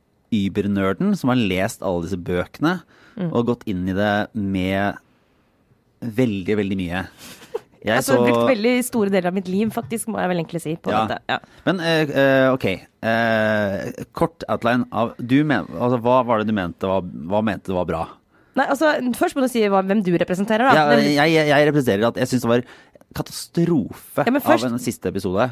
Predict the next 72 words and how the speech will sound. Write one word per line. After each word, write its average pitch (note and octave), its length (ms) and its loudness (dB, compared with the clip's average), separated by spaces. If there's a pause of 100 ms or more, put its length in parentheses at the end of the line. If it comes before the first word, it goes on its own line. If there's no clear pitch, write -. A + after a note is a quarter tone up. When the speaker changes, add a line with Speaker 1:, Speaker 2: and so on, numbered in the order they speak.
Speaker 2:
Ja, B3 100 4
men C#4 120 2
den C#4+ 120 4
måten A#3 300 2
du A3+ 100 2
kom A#3+ 120 -4
inn G3 160 4
i A3 80 2
Game F#3+ 160 2
of G#3+ 60 -6
Thrones-universet F3 440 2
Speaker 1:
Å, G#3 40 -10
ja. - 20 0
Speaker 2:
på, B3 60 2
det A3+ 60 2
er G#3+ 80 2
det A3+ 60 4
jeg - 140 -2
fisker F3+ 160 -2
etter G3 120 0
nå, E3 60 6
Speaker 1:
Ja, F3+ 60 6
Speaker 2:
for F#3 60 8
Speaker 1:
ja, E3+ 60 8
ja. C3 160 8
Speaker 2:
du E3+ 60 4
er F#3 160 4
jo A3+ 60 0 (160)
en G#3+ 120 2
av G3+ 80 -2
de G3 120 -2
som A3+ 140 0
vi G#3 140 0 (500)
hater C4 300 2
litt, B3 160 0
nemlig G#3 380 4
Speaker 1:
Ja. - 40 -6 (260)
Speaker 2:
den F#3+ 160 2
som G#3+ 160 -2
bare E3+ 280 2
har F#3 60 -2
sett - 140 -4
dette - 200 -4
på - 80 -8
T E3+ 120 0
V. F#3 120 2 (520)
Speaker 1:
Ja, A#2+ 80 4 (240)
og C3+ 140 4
som, C3+ 200 4
eh, C3 240 4
og B2 140 0
som, B2 240 2
eh, A#2 640 2
som B2 100 -2
så G#2+ 380 0
alt, - 640 -6
eh, G#2+ 540 0
jeg G#2 80 -4
begynte G#2 240 -2
å - 20 -4
se G#2+ 140 -2
sånn G2+ 120 -6
sesong G#2 280 -6
fem, A2 220 -4 (180)
så - 80 -20
jeg A2 80 0
så A#2+ 140 2
alt G#2 300 -4
i A2 220 2 (140)
én G2+ 300 -2
Speaker 2:
Ja. - 20 -2
Speaker 1:
go A2 320 -2